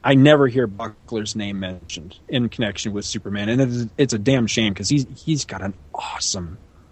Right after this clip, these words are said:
Superman. So that's my first one, Rich Buckler, great,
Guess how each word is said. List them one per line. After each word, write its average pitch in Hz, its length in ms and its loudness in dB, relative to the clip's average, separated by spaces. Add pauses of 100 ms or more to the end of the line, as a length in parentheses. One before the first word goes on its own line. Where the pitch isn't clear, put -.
(120)
Superman. 92 640 0
So 90 360 -2 (840)
that's 226 220 6
my 180 180 8
first - 340 -2
one, 104 300 -4
Rich 170 300 4
Buckler, 101 360 0
great, 120 640 4